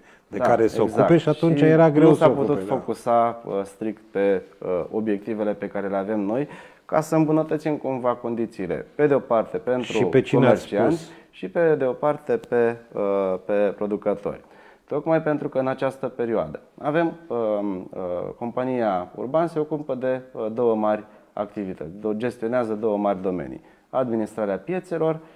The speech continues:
Speaker 2: și, um, uh, întreținerea spațiilor verzi. Pentru că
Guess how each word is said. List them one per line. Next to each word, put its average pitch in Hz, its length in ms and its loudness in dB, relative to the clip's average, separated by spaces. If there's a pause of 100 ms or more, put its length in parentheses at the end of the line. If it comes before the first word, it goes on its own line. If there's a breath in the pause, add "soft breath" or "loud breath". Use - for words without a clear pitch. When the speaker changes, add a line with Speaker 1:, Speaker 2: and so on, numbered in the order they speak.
(140 soft breath)
Speaker 2:
și, 139 320 -6 (160)
um, 110 680 -2
uh, 101 220 -6
întreținerea 120 560 -4
spațiilor 104 600 -4
verzi. 80 300 -8 (640 loud breath)
Pentru 160 380 0
că 95 240 -6